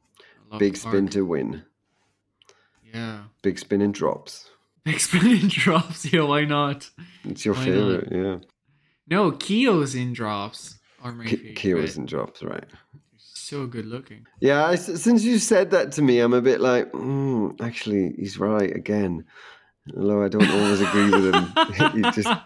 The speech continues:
Speaker 2: some things you say,
Speaker 1: Again.
Speaker 2: yeah, some things you say to me and I'm like, "What? No." And then I'm like, "Oh,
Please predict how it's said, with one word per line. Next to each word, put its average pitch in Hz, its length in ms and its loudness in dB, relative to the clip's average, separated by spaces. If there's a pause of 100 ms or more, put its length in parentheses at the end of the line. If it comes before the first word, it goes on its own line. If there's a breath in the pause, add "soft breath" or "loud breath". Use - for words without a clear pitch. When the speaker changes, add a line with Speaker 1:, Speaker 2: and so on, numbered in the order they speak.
(400 loud breath)
Speaker 2:
some 123 160 0
things 135 260 4
you - 80 4
say, 208 220 4
Speaker 1:
Again. - 260 -10
Speaker 2:
yeah, 113 280 4
some 170 220 0
things 214 220 4
you 185 120 4
say 175 200 4
to 165 100 2
me 147 100 6
and 131 100 4
I'm 120 100 4
like, 117 160 2
"What? 185 480 2
No." 262 440 4
And 139 140 2
then 131 120 4
I'm 117 100 4
like, 104 200 0
"Oh, 92 280 -4